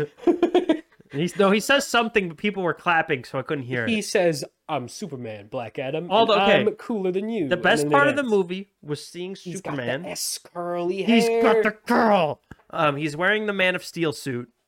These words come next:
Speaker 1: But,
Speaker 2: which
Speaker 1: like,
Speaker 2: is
Speaker 1: a
Speaker 2: fine.
Speaker 1: colorized version
Speaker 2: But they,
Speaker 1: of it.
Speaker 2: like, upped the color on the
Speaker 1: They made
Speaker 2: the
Speaker 1: it look like
Speaker 2: symbol.
Speaker 1: Superman's costume
Speaker 2: Yeah.
Speaker 1: instead of, like,
Speaker 2: And
Speaker 1: just a weird
Speaker 2: people
Speaker 1: thing.
Speaker 2: actually, like, did a clap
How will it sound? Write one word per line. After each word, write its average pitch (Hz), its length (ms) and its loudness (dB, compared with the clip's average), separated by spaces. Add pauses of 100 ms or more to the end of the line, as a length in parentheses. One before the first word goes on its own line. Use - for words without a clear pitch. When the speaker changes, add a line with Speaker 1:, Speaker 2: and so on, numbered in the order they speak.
(100)
Speaker 1:
But, 175 100 4
Speaker 2:
which 175 120 2
Speaker 1:
like, - 20 0
Speaker 2:
is 165 60 2
Speaker 1:
a - 80 -8
Speaker 2:
fine. 120 160 -6
Speaker 1:
colorized 135 500 0
version 120 140 -8
Speaker 2:
But - 100 -2
they, 185 140 2
Speaker 1:
of - 20 2
it. 180 40 2
Speaker 2:
like, 170 200 0
upped - 240 -4
the 156 100 -2
color 143 440 -2
on 127 160 -4
the 120 80 -6
Speaker 1:
They 151 80 4
made 160 200 2
Speaker 2:
the 175 40 0
Speaker 1:
it 165 80 -4
look 123 240 -4
like 143 160 -2
Speaker 2:
symbol. 156 240 -12
Speaker 1:
Superman's 123 260 -6
costume 113 400 -10
Speaker 2:
Yeah. 117 160 -6
Speaker 1:
instead 131 280 -8
of, 123 180 -10
like, 127 200 -8
Speaker 2:
And 190 120 0
Speaker 1:
just 190 100 -6
a 131 60 -6
weird 165 240 0
Speaker 2:
people 262 140 -4
Speaker 1:
thing. 123 100 -6
Speaker 2:
actually, 185 420 -2
like, 175 260 -2 (840)
did 175 100 -2
a 160 40 -2
clap - 400 -2